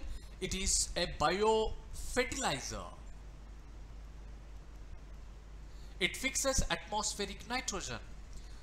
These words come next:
Third option is Lactobacillus. This is also wrong because Lactobacillus is found in milk and it converts milk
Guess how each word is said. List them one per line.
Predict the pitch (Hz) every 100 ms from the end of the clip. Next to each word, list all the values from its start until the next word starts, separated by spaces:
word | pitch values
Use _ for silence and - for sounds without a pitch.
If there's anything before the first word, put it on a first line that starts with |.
| -
Third | - 269 285
option | 269 - 269
is | 269 -
Lactobacillus. | 185 214 240 - 233 175 151 - 120 - -
This | 254 -
is | 262 214
also | 214 226 233 214
wrong | 233 262 285 - - - -
because | 175 196 180 - - - - - -
Lactobacillus | 185 233 285 247 240 - 226 233 - -
is | 185 -
found | - 190 196 196
in | 190 170
milk | 226 269 - - - - -
and | - 165 170
it | 175 - -
converts | 202 202 214 220 233 - - 147
milk | 190 247 254 -